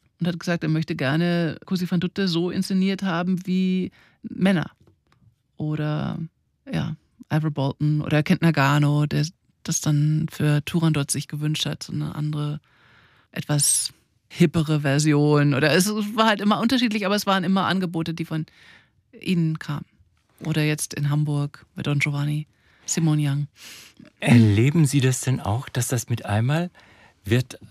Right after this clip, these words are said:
Speaker 2: äh, ich finde das so faszinierend, wird aus, jetzt gerade Don Giovanni oder Cosi, wird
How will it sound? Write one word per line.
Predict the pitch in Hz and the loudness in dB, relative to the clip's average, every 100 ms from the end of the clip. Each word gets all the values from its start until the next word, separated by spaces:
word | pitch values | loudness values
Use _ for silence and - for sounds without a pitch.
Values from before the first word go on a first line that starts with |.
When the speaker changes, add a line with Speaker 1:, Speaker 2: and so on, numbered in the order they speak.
| - | -4
Speaker 2:
äh, | 113 113 170 - | -2 -2 -6 -12
ich | - | -4
finde | 123 117 | 0 2
das | |
so | 110 | 0
faszinierend, | - 107 - 110 123 107 95 113 - _ _ _ _ _ _ _ | -4 -4 -2 -2 0 -2 -2 -6 -12 _ _ _ _ _ _ _
wird | - 107 127 - - - | -4 2 2 0 -6 0
aus, | 110 107 - - - - _ _ _ _ 92 | 2 2 0 -2 -4 -8 _ _ _ _ -12
jetzt | 101 - | -10 -8
gerade | - 82 | -6 -4
Don | 92 80 | -4 -6
Giovanni | - 87 98 | -4 -4 -2
oder | 90 87 | -2 -2
Cosi, | - 101 110 98 117 - _ - - _ _ | -4 -4 -2 -2 -6 -8 _ -20 -20 _ _
wird | 95 104 - - | 0 0 -2 -16